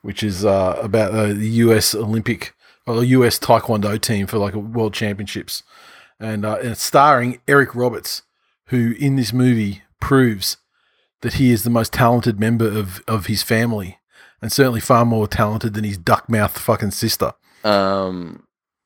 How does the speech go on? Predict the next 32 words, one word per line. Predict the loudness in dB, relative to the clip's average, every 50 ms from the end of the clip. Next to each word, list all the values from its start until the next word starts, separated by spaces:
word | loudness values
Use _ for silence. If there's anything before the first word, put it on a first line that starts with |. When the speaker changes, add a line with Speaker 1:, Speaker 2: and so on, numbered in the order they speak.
| _ _ _ _ _ _ _ _ _ _ _ _ -4
Speaker 2:
okay, | -4 -4 -2 0 -2 -2 -2 -2
so | -2 -2 -2 -2
does | -2 -4 -2 0 2
that | 2 2
open | 2 0 -2 -2 -2 -2
up? | -2 -2 -2 -6 -10 -14 _ 0
Speaker 1:
And | 4 6
it | 6
also | 8 8 6 4
has | 4 4
Chris | 4 2 2 2
Penn, | 2 0 2 2 4 4
who's | 4 4
the | 4 4
most | 4 2 2 2
talented | 0 2 2 2 0 0 -2
Penn. | -2 -2 0 2 0 0 -2 -6 _ _ _ -20 -20 _ _ _ _ _ _ _
Speaker 2:
So, | -6 -4 0 2 2 2 2 -2 -4 -8 -12 -14 -16
Speaker 1:
<laughs> | -18 -18 -18 -10 -6
Speaker 2:
no. | -4 -4 -4 -4 -6 -6 -2 -2 -2 -2 0 -4 -4 -4 -6 -18 -18 _ _ _ -4
Speaker 1:
Yes. | 0 0 0 0 -2 -8 -10 _
Speaker 2:
Ann | -4 -4 -2 -2 -2
Teller | 0 0 0 0 0 -6 -12 _ _
is | -14 -12 -10 -8
the | -6
most | -4 -4 -6 -6 -6
talented | -6 -6 -6 -8 -10 -12 -12 -12
Penn. | -8 -8 -8 -8 -10 -14 -12 -8 -8 -8 -8 -8 -20 -20 -20 -20 _ -20 -20 _ _ -2 0
Speaker 1:
<laughs> | 0 0 2 0 0 0 -2 -12 -12 _ -10 -12 -12 _ _ _ _ _ _ _ _ _ _ _ _ _ _ _ _ _ _ _ _ _ _ 0
Speaker 2:
By | 2 4 2
a | 2
fucking | 0 -2 -4 -4 -4 -4 -8